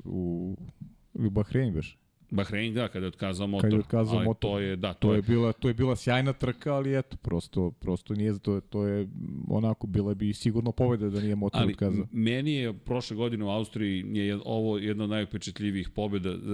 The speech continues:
Speaker 2: da, bilo je fenomenalno na početku sezone kada su se trkali u Bahreinu i Saudijskoj Arabiji. Cijela ta razmena udaraca, Australija je bila dominacija, Grand Slam prošle godine u Australiji. I onda dolazimo u Austriju gde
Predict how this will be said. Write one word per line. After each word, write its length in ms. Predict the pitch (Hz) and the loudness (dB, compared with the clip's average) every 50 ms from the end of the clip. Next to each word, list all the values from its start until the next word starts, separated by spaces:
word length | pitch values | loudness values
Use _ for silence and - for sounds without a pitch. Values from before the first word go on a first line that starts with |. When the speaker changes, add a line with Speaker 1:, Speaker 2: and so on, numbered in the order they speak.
| 101 98 98 | -2 -2 -2
Speaker 2:
da, 300 | 95 104 101 98 127 113 | -4 -6 -4 -2 -2 -2
bilo 200 | 101 101 113 117 | -2 -2 -2 -2
je 40 | 117 | -2
fenomenalno 380 | 110 - 123 123 127 123 120 113 | -2 -4 -4 -4 -2 -2 -4 -4
na 80 | 104 | -4
početku 280 | - - 123 120 - 120 | -4 -4 -6 -6 -6 -8
sezone 320 | - - 101 107 117 117 110 | -6 -4 -2 -2 -2 -2 -2
kada 180 | - 110 92 | -4 -6 -6
su 80 | 90 92 | -6 -12
se 140 | - - 101 | -12 -12 -6
trkali 340 | - 123 117 - - 104 101 | -4 -4 -4 -2 -2 -2 0
u 40 | |
Bahreinu 380 | 95 92 98 - - 104 104 104 | 0 0 -2 -2 -2 -2 -2 -2
i 40 | 95 | -4
Saudijskoj 500 | - 101 98 101 95 90 - - - 92 | -2 -2 -2 -2 -2 -4 -4 -4 -2 -2
Arabiji. 300 | 87 87 90 82 80 82 | 0 -2 -2 -4 -4 -8
Cijela 260 | - - - 104 98 | -6 -4 -4 -4 -4
ta 160 | - - - 104 | -4 -4 -6 -4
razmena 380 | 104 101 98 92 104 101 95 | -4 -4 -4 -2 -2 0 0
udaraca, 380 | 95 92 101 104 107 98 - 113 | 2 0 0 0 -2 -4 -2 -4
Australija 380 | 110 98 - - 131 120 113 | -4 -4 -2 -4 -2 -2 -2
je 40 | 110 | -2
bila 180 | 98 110 107 104 | -2 0 -2 0
dominacija, 520 | 98 98 98 98 98 92 87 - - 85 | -2 -2 -2 0 -2 -2 -4 -6 -8 -8
Grand 280 | 82 92 104 104 98 82 | -6 -4 -2 -2 -4 -4
Slam 220 | - 110 101 90 | -4 -4 -6 -4
prošle 300 | 76 - 92 85 - 92 | -4 -6 -6 -6 -4 -4
godine 180 | 90 92 90 87 | -2 -2 -2 -2
u 60 | 87 | -4
Australiji. 480 | 82 - - 104 95 87 85 95 110 120 - - - - - - - - - | -6 -4 -4 -4 -4 0 0 0 -2 -2 -4 -14 -18 -20 -20 -20 -20 -8 -4
I 80 | - | -2
onda 120 | 110 117 123 | 0 0 0
dolazimo 440 | 117 113 117 139 135 131 139 123 101 | 0 0 -2 0 -2 -2 -2 -2 -2
u 40 | |
Austriju 640 | 98 101 117 143 160 - - - 147 151 156 165 151 - - - - - _ | 0 0 0 0 -2 -2 -4 -2 0 2 2 0 0 -4 -8 -20 -20 -20 _
gde 420 | - 101 101 98 110 107 107 104 | -6 -6 -2 0 0 0 0 0